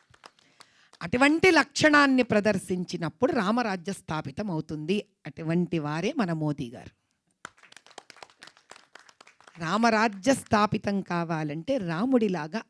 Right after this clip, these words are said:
ఆలోచించగలగాలి. రాముడిలాగా ఆలోచించడం ఏంటి అనంటే, "Am I a good citizen?"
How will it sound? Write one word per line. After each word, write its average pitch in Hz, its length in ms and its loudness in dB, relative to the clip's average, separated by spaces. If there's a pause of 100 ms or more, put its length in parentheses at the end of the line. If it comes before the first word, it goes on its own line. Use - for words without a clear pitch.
ఆలోచించగలగాలి. 147 1080 -2
రాముడిలాగా 185 640 2
ఆలోచించడం 170 680 -2
ఏంటి 151 360 -2
అనంటే, 147 360 -6 (240)
"Am 214 80 -2
I 190 140 -2
a 202 200 -8
good 208 320 -8
citizen?" 135 420 -10